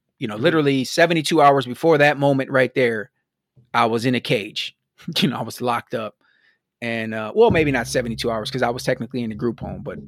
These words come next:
Speaker 1: you know, I was somewhere where I couldn't be with my people. You know, if you wanna say a week before that, I was literally in a cage, then a hundred percent that's true, you
Speaker 2: Mm-hmm.
Speaker 1: know? Um, but, but it just goes to show, man, that fast, y-, you go from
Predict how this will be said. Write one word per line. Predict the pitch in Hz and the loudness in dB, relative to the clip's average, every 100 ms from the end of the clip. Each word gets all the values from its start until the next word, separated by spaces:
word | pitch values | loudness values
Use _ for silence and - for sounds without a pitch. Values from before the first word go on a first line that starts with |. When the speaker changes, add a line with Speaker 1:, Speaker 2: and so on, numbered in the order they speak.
| - | -16
Speaker 1:
you | 107 | -12
know, | 107 | -10
I | |
was | 120 135 | -6 -2
somewhere | 151 127 | -2 0
where | 123 123 | 0 0
I | |
couldn't | 123 170 135 117 | 0 -2 -2 -2
be | 127 123 | -2 0
with | 117 113 | -2 -6
my | 120 | -8
people. | - 120 - - _ _ _ _ - | -8 -8 -8 -16 _ _ _ _ -10
You | 113 | -8
know, | 107 | -6
if | 107 | -2
you | 135 | -2
wanna | 127 | -2
say | 120 127 | 0 -2
a | 110 | -2
week | 113 180 - | 0 0 -2
before | 123 139 120 | -10 -6 -6
that, | 117 117 117 - - | -6 -8 -10 -16 -4
I | 120 | 0
was | 120 | 0
literally | 131 120 120 | 0 0 -2
in | 117 | -4
a | |
cage, | 110 127 - - _ | -4 -6 -6 -14 _
then | 131 131 | -4 -2
a | 120 | -2
hundred | 127 | -4
percent | 117 113 120 | -6 -8 -6
that's | 117 - | -6 -6
true, | - 98 - _ _ _ _ _ 139 | -6 -10 -12 _ _ _ _ _ -8
you | 117 | -6
Speaker 2:
Mm-hmm. | |
Speaker 1:
know? | 110 104 - | -6 -8 -14
Um, | - 107 101 98 _ _ _ _ - | -12 -10 -12 -14 _ _ _ _ 0
but, | 147 151 | 0 2
but | 165 160 | 0 0
it | |
just | 151 196 | 0 0
goes | 202 190 | 2 2
to | 151 | 2
show, | - 226 170 | 2 2 2
man, | 156 160 143 113 | 2 0 -4 0
that | 165 190 | 2 2
fast, | - 202 131 87 - - _ _ _ _ _ | 0 2 2 -4 -12 -16 _ _ _ _ _
y-, | 123 - | -16 -12
you | 143 147 | -4 2
go | 156 165 | 4 4
from | 160 165 139 127 | 2 0 0 -4